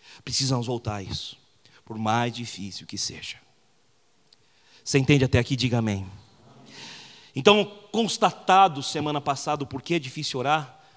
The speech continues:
nós precisamos voltar e entender como ter, então, uma oração eficaz.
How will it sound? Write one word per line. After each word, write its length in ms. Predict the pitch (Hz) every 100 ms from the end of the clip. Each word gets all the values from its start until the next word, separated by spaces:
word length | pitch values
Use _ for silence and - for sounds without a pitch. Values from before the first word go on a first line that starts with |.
| _ _
nós 160 | - 135
precisamos 440 | - 143 160 147
voltar 440 | 135 151 135 151 151
e 40 |
entender 460 | 151 139 131 139 135
como 360 | - 175 156
ter, 240 | - 151 143
então, 280 | 131 143 143
uma 120 | 127
oração 340 | 127 117 139
eficaz. 640 | 127 117 131 113 - -